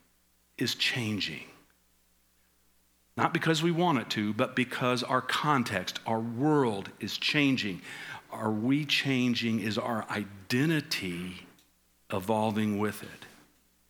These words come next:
And the session identified recently on a spiritual advance three spiritually driven traits about our identity as a church at First Pres.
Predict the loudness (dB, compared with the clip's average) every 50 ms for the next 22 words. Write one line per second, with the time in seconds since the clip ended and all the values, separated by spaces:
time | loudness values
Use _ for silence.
0 | _ -10 -8 -8 -6 -2 0 2 2 2 2 6 6 6 6 6 4 4 4 4
1 | 4 4 4 4 4 2 2 2 2 2 2 0 0 2 2 2 2 2 0 0
2 | 2 2 4 4 4 2 2 2 0 -2 -2 0 2 2 2 2 2 0 0 0
3 | 0 0 0 0 2 2 0 0 -2 -6 -6 -6 -10 -12 -14 -16 -20 _ -6 -2
4 | 0 2 4 4 4 2 2 0 0 0 -2 -2 0 2 2 4 4 4 2 2
5 | 2 2 2 2 2 2 2 2 4 4 4 2 2 2 0 0 0 0 0 -2
6 | -6 -8 -6 -4 -4 -2 -4 -4 -6 -10 -14 -20 -20 -20 -20 -20 -20 -20 -20 -20
7 | -20 -20 -20 -20 -20 -20 -20 _ _ _ _ _ _ _ _ _ _ _ _ _
8 | _ _ _ _ _ _ _ _ _ _ _ _ _ _ _ _ _ _ _ _
9 | _ _ _ _ _ _ _ _ _ _ _ _ _ _ _ _ _ -8 -4 0
10 | 0 2 2 0 2 2 2 0 0 -2 -2 -4 -4 -2 -2 -2 0 0 0 -2
11 | -2 -2 -2 -2 -4 -4 -4 -4 -4 -4 -6 -8 -8 -8 -8 -8 -4 -6 -4 -4
12 | -4 -6 -6 -8 -8 -8 -6 -8 -8